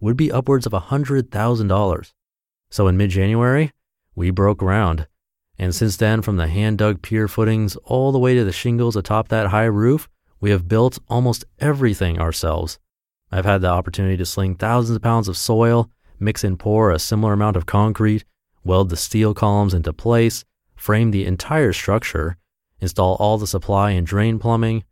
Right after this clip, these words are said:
build up a completely new electrical panel with about forty circuits, install windows and doors, nail down fifteen hundred pounds of shingles, build in a top-of-the-line E P A wood-burning fireplace,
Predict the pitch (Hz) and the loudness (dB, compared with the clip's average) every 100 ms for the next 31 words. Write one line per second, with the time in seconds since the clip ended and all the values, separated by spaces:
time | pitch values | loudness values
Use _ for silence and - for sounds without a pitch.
0 | _ _ _ - 110 110 107 101 107 101 | _ _ _ 0 2 2 2 0 -2 -2
1 | 156 170 156 135 131 135 107 117 - - | 0 0 2 2 2 2 0 -2 -2 -2
2 | 117 - 117 120 123 113 92 87 76 - | -4 -2 0 2 2 0 2 0 -2 -4
3 | 131 147 143 139 139 135 139 - _ _ | -2 0 0 0 0 0 -2 -4 _ _
4 | _ 98 - 120 107 110 139 139 131 104 | _ -10 -2 2 2 2 2 2 2 0
5 | 92 107 127 135 139 143 135 - 101 104 | -2 0 2 4 2 2 -2 -8 -4 -2
6 | 110 95 87 156 156 151 127 104 147 151 | 0 0 -2 -2 -2 -2 -4 -2 -2 0
7 | 147 139 135 131 135 104 - 139 135 135 | 0 0 -2 -2 0 -2 -2 0 2 2
8 | 131 - _ _ _ - 131 135 135 127 | 0 -4 _ _ _ -4 0 2 0 0
9 | 131 127 120 117 117 120 123 143 147 147 | 0 0 0 0 0 -2 -2 -6 -4 -2
10 | 135 131 113 131 120 127 120 - 135 143 | 0 0 0 -2 0 -2 -2 0 0 0
11 | 143 143 135 131 | 0 0 0 0